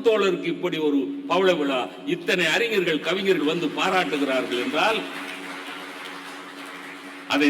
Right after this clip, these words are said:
நினைத்து இரும்புவது எய்தினால் நான் தான் சரியான ஆசிரியர். பெருமை என்பது என்ன? அவர் விலங்கியல் படித்ததாலோ என்னவோ மனிதர்களுக்கு வெளியே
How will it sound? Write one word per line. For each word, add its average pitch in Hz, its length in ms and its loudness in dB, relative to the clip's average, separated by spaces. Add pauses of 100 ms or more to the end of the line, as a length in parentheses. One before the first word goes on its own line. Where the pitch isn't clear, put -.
நினைத்து 240 340 4 (100)
இரும்புவது 208 520 2
எய்தினால் 135 440 4 (280)
நான் 165 260 2
தான் 175 180 2 (120)
சரியான 160 400 2 (140)
ஆசிரியர். - 440 -4 (3750)
பெருமை 233 400 6
என்பது 156 320 2
என்ன? 294 140 4 (1300)
அவர் 180 220 2
விலங்கியல் 247 480 2
படித்ததாலோ 196 640 0 (120)
என்னவோ 175 320 0 (1120)
மனிதர்களுக்கு 226 760 4
வெளியே 220 280 6